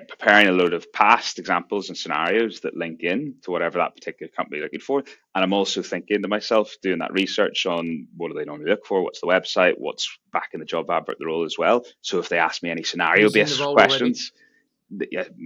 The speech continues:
Speaker 1: especially if they can look who's there and, and pattern match of what they're looking for there as well is amazing. But scenario-based questions going f-, forward-looking as well,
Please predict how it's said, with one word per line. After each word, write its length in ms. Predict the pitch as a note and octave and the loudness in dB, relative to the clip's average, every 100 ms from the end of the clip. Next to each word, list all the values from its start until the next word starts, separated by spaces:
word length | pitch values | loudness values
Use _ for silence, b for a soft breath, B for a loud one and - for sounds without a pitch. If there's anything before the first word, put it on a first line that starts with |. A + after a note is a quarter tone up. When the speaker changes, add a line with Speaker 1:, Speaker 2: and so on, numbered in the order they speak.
| E2 | -12
Speaker 1:
especially 540 | - - G#2+ G2+ - F#2+ | -8 0 4 4 2 0
if 100 | - | 0
they 80 | F2+ | -4
can 140 | F#2 | -4
look 160 | E2 - | -6 -4
who's 180 | E2 D#2 | -6 -2
there 240 | D#2+ E2+ | 2 2
and, 100 | F2 - | 0 -2
and 320 | D#2+ E2 E2 - - | -6 -6 -12 -20 -2
pattern 260 | F2 F2 F2 | -2 0 0
match 300 | F2 - - | -2 -2 -6
of 140 | E2 | -6
what 140 | F2 - | -8 -4
they're 100 | E2 | -4
looking 220 | D#2+ F#2 | -4 -8
for 160 | - F2+ | -4 0
there 160 | F2+ | 0
as 120 | F#2+ | 0
well 140 | F2+ F2+ | 0 -2
is 80 | F2 | -2
amazing. 300 | F2 A#2+ C3+ B B - | -2 -2 -4 B B 0
But 200 | E2 - _ - | 0 0 _ -4
scenario-based 680 | F#2+ F2+ F#2 G2 G2+ - | 2 4 6 6 2 2
questions 420 | A2 G#2 - G2+ | 0 2 0 -4
going 240 | - F2 E2+ | -2 -2 -2
f-, 160 | - _ | -10 _
forward-looking 600 | - F#2 F#2+ G#2 - G#2+ | -6 -2 0 -2 -4 -4
as 140 | E2+ | -2
well, 300 | G2 G#2 C#3+ | 2 2 2